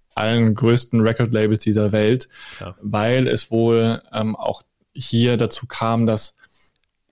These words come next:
Speaker 1: ähm, durch geschicktes Prompting sehr Künstler- und Künstlerinnen nahe Songs rauskamen, die sehr klangen wie das Original.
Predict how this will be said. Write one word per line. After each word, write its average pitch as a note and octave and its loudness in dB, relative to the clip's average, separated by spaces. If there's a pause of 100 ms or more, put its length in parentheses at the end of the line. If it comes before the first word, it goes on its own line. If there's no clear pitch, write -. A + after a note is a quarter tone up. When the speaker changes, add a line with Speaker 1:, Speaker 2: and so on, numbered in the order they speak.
Speaker 1:
ähm, A#2 -2
durch A2+ -2 (140)
geschicktes - -4 (140)
Prompting D#3 2 (180)
sehr B2 0
Künstler- B2+ 2
und A#2 -2
Künstlerinnen A#2+ 2
nahe A#2 2
Songs B2 0
rauskamen, G#2+ 0
die A2 2
sehr A2 0
klangen A2+ -2
wie A2 0
das G2+ -2
Original. G2+ 0